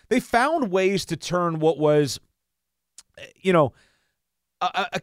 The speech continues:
sort of lackluster group of players outside of Travis Kelce around Patrick Mahomes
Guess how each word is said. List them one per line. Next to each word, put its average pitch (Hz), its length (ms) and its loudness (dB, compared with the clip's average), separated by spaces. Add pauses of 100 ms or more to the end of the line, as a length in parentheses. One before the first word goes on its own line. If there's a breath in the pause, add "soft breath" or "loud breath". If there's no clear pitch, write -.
sort 381 260 -2
of 359 80 0
lackluster 170 960 0
group 165 260 -2
of 151 160 -14
players 156 460 0 (100)
outside 160 420 0
of 135 60 -6
Travis 139 380 -4
Kelce 139 420 -4
around 123 260 -6
Patrick 131 340 -8
Mahomes 127 480 -2